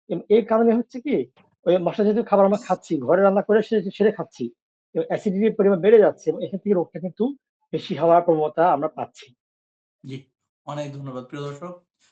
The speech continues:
Speaker 2: আমরা বাঙালি জাতি, আমরা প্রচুর পরিমাণে মশলা জাতীয় খাবার খেতে অনেক পছন্দ করি। এবং এখন যেহেতু ডিসেম্বর, জানুয়ারি, ফেব্রুয়ারি এখন প্রচুর পরিমাণে বিয়ের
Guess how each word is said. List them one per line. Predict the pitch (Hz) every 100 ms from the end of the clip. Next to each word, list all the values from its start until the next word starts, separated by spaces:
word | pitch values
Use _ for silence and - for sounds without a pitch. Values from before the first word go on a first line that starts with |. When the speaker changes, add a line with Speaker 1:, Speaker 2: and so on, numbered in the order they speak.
| _
Speaker 2:
আমরা | 165 196
বাঙালি | 160 156 160 156
জাতি, | 156 165
আমরা | 151 139
প্রচুর | 139 _ 151 165
পরিমাণে | 160 156 147 143
মশলা | 131 127 143
জাতীয় | 139 139
খাবার | 139 135 127
খেতে | 127 131 127
অনেক | 131 139
পছন্দ | 147 - 147 143
করি। | 143 165 - _ _ _
এবং | 139 143 147
এখন | 139 170
যেহেতু | 156 156 156
ডিসেম্বর, | 147 131 147 143 143
জানুয়ারি, | 139 135 135 139 139
ফেব্রুয়ারি | 139 127 131 127
এখন | 131 143
প্রচুর | 156 196
পরিমাণে | 180 165 156
বিয়ের | 143 135